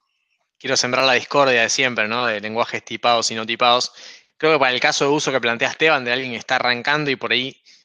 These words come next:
viene del, del, de la rama Kubernetes, conoce la, la A P I y quiere de alguna forma trasladarla a código, para mí el tipado es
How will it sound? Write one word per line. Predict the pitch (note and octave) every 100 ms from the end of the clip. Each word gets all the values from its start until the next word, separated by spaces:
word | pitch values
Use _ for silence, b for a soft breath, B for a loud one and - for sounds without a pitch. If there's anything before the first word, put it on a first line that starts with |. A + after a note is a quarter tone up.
| _
viene | C3 A3+ E3
del, | B2+ A#2+ A2+
del, | A2+ G#2+ G#2 G#2
de | G#2+
la | G#2+
rama | G#2+ C3 A#2+
Kubernetes, | A2 G#2+ B2 D3 -
conoce | - A2 C3 - A2+
la, | G#2+ G#2
la | G#2
A | A2 A#2
P | A#2+
I | C3+ C#3 B B B B _
y | A#2+
quiere | C3
de | C3+
alguna | B2+
forma | B2 C3+
trasladarla | B2+ B2 B2 C#3 C#3
a | C3
código, | D3 D3+ D#3 D#3+ D#3+ _
para | B2+ A2+
mí | C3+
el | C#3 -
tipado | A#2+ C3 C3+ C#3 - _
es | C3+ C3 - - _